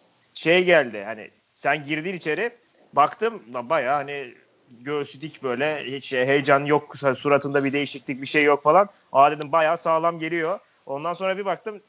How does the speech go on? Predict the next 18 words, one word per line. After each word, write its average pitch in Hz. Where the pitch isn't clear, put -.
başı 151
zaten 190
sen 190
anlat 190
bence. 113
Yani, 135
e, 120
girdikten 151
sonraki 180
o 180
ilk 160
bir 135
iki 180
dakika 185
çok 180
garip 170
geçti 127
herhalde. 98